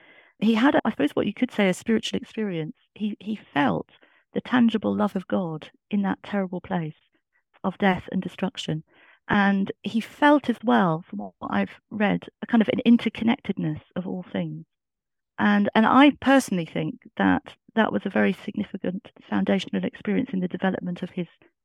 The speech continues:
what is known to be we, we psychology, that experience of the love of God and the fact that there is a connectedness in all of creation. So, yeah, that was a defining moment in his life. He retrained as a psychologist,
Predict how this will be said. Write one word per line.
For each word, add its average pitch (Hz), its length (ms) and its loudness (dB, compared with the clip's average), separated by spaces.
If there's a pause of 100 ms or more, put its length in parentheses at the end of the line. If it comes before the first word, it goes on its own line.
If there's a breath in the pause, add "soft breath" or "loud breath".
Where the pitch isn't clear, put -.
(200)
what - 140 -6
is 175 80 -6
known 180 180 0
to 180 100 -12
be 170 120 -4
we, 170 420 -4 (140)
we 185 260 -4
psychology, 165 600 -6 (480 soft breath)
that - 160 2
experience 196 420 -2
of 185 60 -8
the - 100 -2
love 185 160 -2
of 180 140 -6
God 85 320 -4 (120)
and 90 440 -6 (720)
the 190 100 -6
fact - 320 -2
that - 140 -2
there 180 160 2
is 180 100 0
a 185 60 -2
connectedness 185 720 -6 (1160 soft breath)
in 170 180 4
all 175 180 -2
of 165 120 -2
creation. 170 640 -2 (840 soft breath)
So, 233 300 8 (360)
yeah, 233 220 6
that 254 180 4
was 262 100 2
a 247 60 2
defining 220 460 0
moment 208 440 -2
in 190 140 -4
his 185 200 -6 (220)
life. 175 380 -2 (240)
He 208 480 -4
retrained 226 420 2
as 208 140 -4
a 208 100 -8
psychologist, 202 760 -4